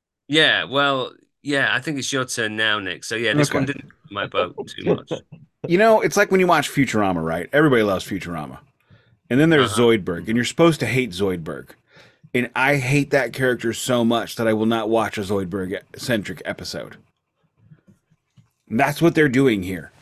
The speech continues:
Speaker 2: It's like, "Oh, we're, we can't do rock music 'cause that's what the story says, so we're gonna do this in synthy, you know, non-threatening music." Well, yeah, but now it's kinda bad.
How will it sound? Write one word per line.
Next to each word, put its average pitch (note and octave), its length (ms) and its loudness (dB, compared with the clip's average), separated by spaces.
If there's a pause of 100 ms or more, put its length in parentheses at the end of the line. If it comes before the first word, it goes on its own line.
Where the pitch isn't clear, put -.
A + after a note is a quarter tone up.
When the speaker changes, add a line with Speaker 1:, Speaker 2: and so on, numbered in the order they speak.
(420)
Speaker 2:
It's - 140 -10
like, G#2+ 220 -4
"Oh, E3+ 200 6
we're, D3+ 240 6 (200)
we C3+ 100 -2
can't D3 320 2
do D3 120 4
rock D3 360 0
music A#2 380 0
'cause A2+ 140 -8
that's B2+ 240 -2
what B2 100 -8
the A2 60 -12
story F3+ 360 4
says, B2+ 340 0
so C#3 80 -2
we're B2+ 100 -2
gonna B2+ 160 0
do C3 180 2
this B2+ 200 -2
in A#2 260 -2 (240)
synthy, E3 720 2 (220)
you C3+ 160 4
know, C3 380 4
non-threatening E3 800 4
music." G#2+ 420 0 (800)
Well, F#3+ 200 4
yeah, G#3+ 240 6
but F3 160 2
now A3+ 200 4
it's A#3 120 -4
kinda G3+ 220 2
bad. D#3 560 0